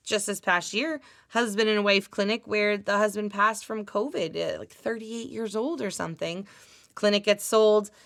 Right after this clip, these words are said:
You know, veterinarians pass away. I've, I've known more than one technician whose clinic has closed overnight because of something like that. And so it's like, even if you are sitting in a very comfortable spot where you're really happy, all of this information, I think, is pertinent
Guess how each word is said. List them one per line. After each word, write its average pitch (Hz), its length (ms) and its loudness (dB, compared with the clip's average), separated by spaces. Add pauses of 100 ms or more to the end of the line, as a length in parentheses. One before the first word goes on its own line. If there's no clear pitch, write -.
(220)
You 196 140 -2
know, 190 160 6
veterinarians 214 580 4
pass 202 320 2
away. 196 200 0
I've, 190 200 0
I've 180 140 0
known 185 180 -4
more 190 200 0
than 202 120 -2
one 190 140 -6
technician 190 500 -6
whose 180 240 -8
clinic 202 300 -4
has 180 120 -6
closed 196 360 -6
overnight 185 460 -2
because 180 320 -6
of 170 100 -10
something 160 340 -8
like - 220 -12
that. - 220 -2 (460)
And 220 140 2
so 214 340 4 (1200)
it's 262 180 0
like, 285 220 4 (160)
even 330 220 2
if 359 80 0
you 294 160 2
are 254 140 6
sitting 240 260 -2
in 220 60 0
a 214 60 0
very 214 220 2
comfortable 208 400 0
spot 202 300 6
where 214 80 -2
you're 214 120 -4
really 220 200 0
happy, 180 640 0 (100)
all 269 220 6
of 311 60 -4
this 226 180 -2
information, 185 480 -4
I 180 40 -4
think, 175 140 -8
is 165 140 -8
pertinent 180 640 -4